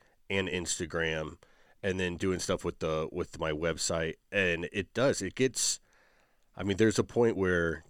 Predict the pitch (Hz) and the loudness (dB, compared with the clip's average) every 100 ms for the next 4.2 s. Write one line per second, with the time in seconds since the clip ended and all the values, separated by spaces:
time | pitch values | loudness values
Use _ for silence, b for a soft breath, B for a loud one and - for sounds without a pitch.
0 | - 90 78 78 90 - - - - - | -4 -2 -2 -4 -4 -2 -2 -4 -10 -4
1 | 110 110 107 - 90 - 87 80 80 73 | 2 4 4 2 0 2 2 2 -2 0
2 | 107 117 110 87 95 92 87 90 85 - | 4 6 6 2 -2 -2 -2 -4 -4 -2
3 | 90 87 85 85 92 85 - - - 101 | 2 2 2 0 -2 0 -4 -6 -6 -4
4 | 85 90 | -4 -6